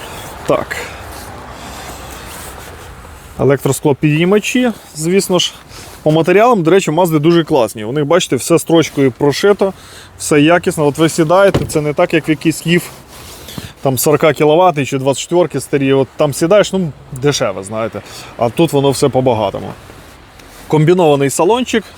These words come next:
В попередній Мазді, яку я знімав, там коричневий салон, е,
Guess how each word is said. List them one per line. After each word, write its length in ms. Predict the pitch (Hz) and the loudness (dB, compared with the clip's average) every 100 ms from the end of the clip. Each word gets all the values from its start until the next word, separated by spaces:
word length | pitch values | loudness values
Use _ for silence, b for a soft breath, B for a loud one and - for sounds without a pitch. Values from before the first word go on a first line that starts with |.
| - - | -20 -4
В 80 | 151 | -2
попередній 400 | 175 165 151 147 | 2 2 2 0
Мазді, 300 | 147 139 139 | 0 2 0
яку 200 | 131 139 | 2 2
я 100 | 127 | 2
знімав, 280 | 135 127 | 0 -2
там 140 | 127 123 | -2 -2
коричневий 580 | 160 208 - 170 156 139 | 0 0 0 0 2 2
салон, 380 | 151 139 127 - B B B B | 2 2 0 -4 B B B B
е, 200 | 123 123 | 2 2